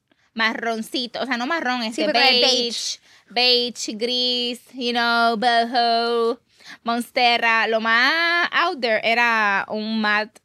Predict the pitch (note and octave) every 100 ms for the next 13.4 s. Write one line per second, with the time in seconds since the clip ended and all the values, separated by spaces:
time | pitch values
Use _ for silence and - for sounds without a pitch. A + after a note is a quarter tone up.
0 | _ _ - G3 G3 G3+ G#3+ F#3 G3 G#3
1 | G#3 G3+ G#3 G3+ F#3 F#3+ F#3+ F#3 F#3 G3+
2 | G3 F#3+ F#3+ F#3+ F#3 G3 A3+ G3 A#3 F3+
3 | F#3 G3 F3+ F#3 D4+ E4 F4 E4+ D#4+ D#4
4 | D4+ B3+ A#3+ B3+ C4 C4 D#4 C4 E4 E4
5 | C4+ B3 A#3+ A#3 C#4+ C4+ C#4 D4 D4+ C4
6 | A#3+ A3 A#3 F#3 A#3 A#3 A3+ - _ _
7 | _ A#3 A#3 B3 B3 B3 A#3+ A#3 G#3+ G3
8 | - - - F4+ B3 G4+ E4 A3+ A#3+ F#4+
9 | F#4+ F#4+ G4 - B3+ A3+ A3 D#4 E4 F#4
10 | F4 F4 F#4+ F#4 G3 F#3 D#4+ C#4+ G3+ A3
11 | A#3+ B3 C4 C#4 B3+ B3+ A3+ G3+ - -
12 | - G#3+ B3+ B3 C4+ E4+ C4+ A#3 - G#3+
13 | - - G#3+